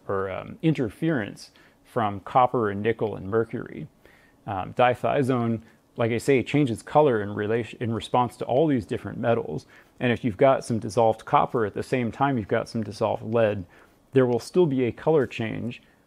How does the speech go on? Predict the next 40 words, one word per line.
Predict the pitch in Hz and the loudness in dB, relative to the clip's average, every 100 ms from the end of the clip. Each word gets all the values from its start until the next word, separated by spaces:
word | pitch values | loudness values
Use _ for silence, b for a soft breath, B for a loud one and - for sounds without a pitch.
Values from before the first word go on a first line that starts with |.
| _ - | _ -4
and | 120 | 0
you | 127 | 2
may | 135 | 2
not | 143 127 | 2 2
be | 135 | 2
able | 120 113 | 2 0
to | 104 | -2
separate | - 143 131 110 | 2 2 2 -2
the | 104 | -2
two | - 127 107 | -8 -8 -8
apart. | - 135 - | 2 2 4
Now, | 110 120 | 2 2
my | 147 | 4
method | 165 165 151 131 | 6 6 4 0
with | 123 | -2
the | - 107 | -2 -6
coefficients | - 151 110 170 160 127 110 113 | 0 0 0 -4 -4 -6 -4 -4
and | 107 | 0
knowing | 123 123 | 2 2
the | 107 | -2
pure | - 143 139 | -4 2 2
lead | 117 110 104 | 4 2 4
waveform, | 107 117 - 113 101 98 107 | 2 2 -2 0 0 -2 -6
I, | 110 120 | -8 -4
I | 113 | -2
think | 143 120 | 0 0
is | 101 | -2
actually | 110 104 120 110 101 - _ _ _ - | -2 -4 -4 -4 -6 -12 _ _ _ -2
a | |
way | 113 117 | 2 2
to | 104 | 2
counter | - 131 123 107 | 0 0 0 -4
this, | 104 - - B B B _ | -4 -4 -6 B B B _
but | - 131 | 0 2
really | 139 160 123 | 6 6 6
you | 101 | 0
should | - 120 | -6 -6
use | 113 101 | -4 -4
cyanide | - 107 101 98 104 | -4 -4 -4 -8 -8
too. | - 113 | -6 -8